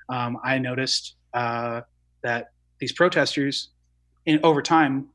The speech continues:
they're not protesting at this moment, but these residents, uh, were then being handcuffed. And so I started taking pictures, and I moved and I took pictures, and I noticed they were actually kinda hustling too.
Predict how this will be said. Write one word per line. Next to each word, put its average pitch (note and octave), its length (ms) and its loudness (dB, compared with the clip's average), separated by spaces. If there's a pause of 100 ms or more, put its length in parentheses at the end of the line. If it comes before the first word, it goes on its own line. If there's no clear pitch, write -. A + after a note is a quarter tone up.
(140)
they're C#3+ 100 -2
not D3 140 0
protesting D3 480 0
at A#2+ 80 -16 (140)
this - 220 -8
moment, C#3+ 440 0 (500)
but - 100 -6
these A2 160 -6
residents, B2+ 640 -2 (580)
uh, A#2+ 420 -2 (480)
were C#3+ 160 4
then C#3 440 2 (720)
being E3 200 4
handcuffed. E3+ 640 0 (160)
And C3+ 100 -2
so D3 160 6
I C3+ 100 6
started D3+ 260 2
taking D#3+ 280 4
pictures, D#3 440 0
and B2+ 100 -2
I B2 60 0
moved C3+ 200 2
and C#3+ 60 6
I C3 60 6
took D3+ 160 0
pictures, C#3 300 2
and C3+ 80 4
I C3+ 140 4 (400)
noticed D#3 280 4
they D#3+ 100 6
were F#3 120 8
actually B2 260 0
kinda C3 160 2
hustling B2+ 340 -2
too. D3 240 4